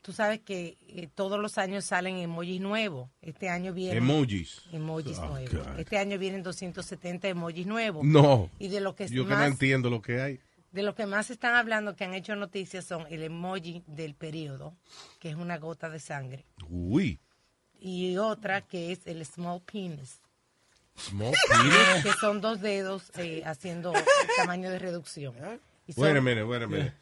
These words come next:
Speaker 2: Pero no, no, no, no, no. No es que esos emojis son nuevos o es que le estamos dando nueva interpretación.
Speaker 1: No,
Speaker 2: Porque una
Speaker 1: son
Speaker 2: gota,
Speaker 1: nuevos.
Speaker 2: una gota roja.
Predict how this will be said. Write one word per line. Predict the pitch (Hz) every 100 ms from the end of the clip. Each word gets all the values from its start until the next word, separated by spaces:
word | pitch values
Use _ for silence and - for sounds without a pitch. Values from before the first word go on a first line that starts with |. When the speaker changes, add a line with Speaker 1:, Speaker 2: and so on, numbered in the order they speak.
| _ -
Speaker 2:
Pero | 156 165
no, | 180 165
no, | 151
no, | 127
no, | 101 82
no. | 62 -
No | 107
es | 170
que | 240 - - _ _
esos | - 151 254
emojis | 240 208 202 196 156
son | 151 170 156
nuevos | 185 240 240 147
o | 151
es | 160
que | 175 170 160
le | 147 143
estamos | 139 147 160
dando | 147 147
nueva | 131 131
interpretación. | 127 120 110 104 92 101
Speaker 1:
No, | -
Speaker 2:
Porque | - 139
una | 214 214
Speaker 1:
son | 208
Speaker 2:
gota, | 220 202
Speaker 1:
nuevos. | 160 160
Speaker 2:
una | 185 196
gota | 202 202 180
roja. | 165 156